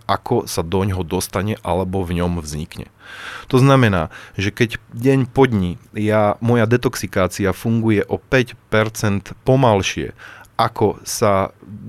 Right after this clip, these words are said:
dostávajú odpadové látky do môjho tela, tak tým pádom sa kumuluje a vzniká väčšie a väčšie množstvo toxínov a odpadových látok v tele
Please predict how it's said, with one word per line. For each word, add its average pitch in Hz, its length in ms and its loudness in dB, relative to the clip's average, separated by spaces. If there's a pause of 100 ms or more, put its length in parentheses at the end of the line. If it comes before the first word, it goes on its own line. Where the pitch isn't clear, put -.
(100)
dostávajú 92 800 2
odpadové 101 560 0
látky 95 340 0
do 98 140 0
môjho 95 320 0
tela, 139 280 4 (200)
tak - 240 -4
tým 143 240 2
pádom 110 480 4
sa 95 320 -2 (240)
kumuluje 101 640 4
a 98 80 -4
vzniká 95 720 0
väčšie 101 480 -2
a 90 160 -6
väčšie 104 320 -2
množstvo 85 560 -4
toxínov 104 640 -4
a - 160 -10
odpadových 95 640 -4
látok 90 400 -2
v - 80 -18
tele 90 220 2